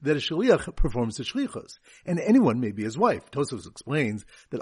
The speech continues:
all women may marry other men and are not forbidden as possibly married women, because midaraisa we rely on rov, the majority, that any given woman is from the majority who is permitted to him. His being prohibited to a woman is a derabban penalty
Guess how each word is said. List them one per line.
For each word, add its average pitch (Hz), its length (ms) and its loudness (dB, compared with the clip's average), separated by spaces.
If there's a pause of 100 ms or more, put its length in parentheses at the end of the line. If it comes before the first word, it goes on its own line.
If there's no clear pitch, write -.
all 233 280 6
women 190 420 2
may 180 180 0
marry 160 280 0
other 113 200 -4
men 131 480 2
and 143 140 -4
are 135 80 0
not 180 340 0
forbidden 135 480 0 (300)
as 143 160 -6
possibly 139 440 4
married 104 280 -2
women, 202 140 4
because 147 320 -4 (220)
midaraisa 127 600 4
we 123 120 0
rely 131 360 -2
on 127 220 -2
rov, 202 440 4
the 113 100 -4
majority, 127 380 2
that 139 280 -4
any 240 240 0
given 180 360 0
woman 165 360 4 (340)
is 220 160 -4
from 185 140 -2
the 165 60 0
majority 165 420 4
who 180 140 2
is 170 80 2
permitted 120 400 -4
to 277 200 2
him. 135 100 -2 (500)
His 220 220 2
being 175 160 -2
prohibited 151 440 0
to 127 80 -4
a 123 120 -2
woman 175 460 2
is 156 260 -4
a 147 40 -6
derabban 147 540 0
penalty 165 600 -2